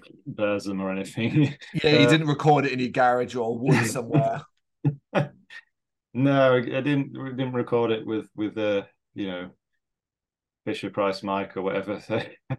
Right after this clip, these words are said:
Speaker 1: So,
Speaker 2: Well,
Speaker 1: uh,
Speaker 2: you're not true then, mate. You're not true.
Speaker 1: <laughs> So, yeah, it was, um, we just write what we like, really. Um, and I think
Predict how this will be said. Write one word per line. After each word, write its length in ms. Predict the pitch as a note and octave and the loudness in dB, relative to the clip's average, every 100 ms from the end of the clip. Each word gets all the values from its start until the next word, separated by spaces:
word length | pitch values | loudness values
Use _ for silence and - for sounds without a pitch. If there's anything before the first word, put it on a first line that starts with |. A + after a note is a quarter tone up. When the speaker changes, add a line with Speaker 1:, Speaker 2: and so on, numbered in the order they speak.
| _ | _
Speaker 1:
So, 220 | D#3+ D#3 D3+ - - _ | -4 -4 -6 -10 -20 _
Speaker 2:
Well, 340 | - C3+ D3 C#3 | -6 -2 2 4
Speaker 1:
uh, 40 | |
Speaker 2:
you're 100 | C#3 | 2
not 220 | D3 - | 0 -4
true 400 | - - D3+ D3+ | -10 -6 -2 -2
then, 180 | B2 B2 | -2 -6
mate. 240 | A#2+ A#2 G2+ | -6 -8 -6
You're 80 | |
not 180 | A#2+ - | -6 -6
true. 380 | - C#3 B2 - _ _ _ _ | -4 0 0 0 _ _ _ _
Speaker 1:
<laughs> 0 | |
So, 1600 | C3+ D3 C#3 - - D#3 - - - D3+ _ _ _ _ _ - D#3+ | 0 2 0 -2 0 2 0 -6 -16 -16 _ _ _ _ _ 0 4
yeah, 320 | E3 F#3+ D3 | 4 4 4
it 200 | C3+ D3+ | 2 -2
was, 340 | D#3 C#3 - | -2 -2 -2
um, 460 | D3 C#3+ C#3+ C#3 - _ _ _ _ _ _ _ _ _ _ _ _ _ _ - | 0 2 0 -2 -6 _ _ _ _ _ _ _ _ _ _ _ _ _ _ -10
we 100 | D3 | -6
just 260 | F3+ - | -6 -6
write 240 | A#2+ A2 G2+ | -4 -4 -4
what 140 | G#2 | -6
we 140 | G#2 | -6
like, 320 | F#2 A2 A#2 - | -2 0 0 -2
really. 440 | F2+ F2 F#2 - - | -8 -8 -10 -12 -10
Um, 480 | F#2+ G2 G2 F#2+ - _ _ _ _ _ _ _ _ _ _ _ _ - | -6 -4 -4 -8 -12 _ _ _ _ _ _ _ _ _ _ _ _ -10
and 140 | G#2+ | -6
I 80 | G#2 | -4
think 400 | - C#3 A2 | 0 0 -2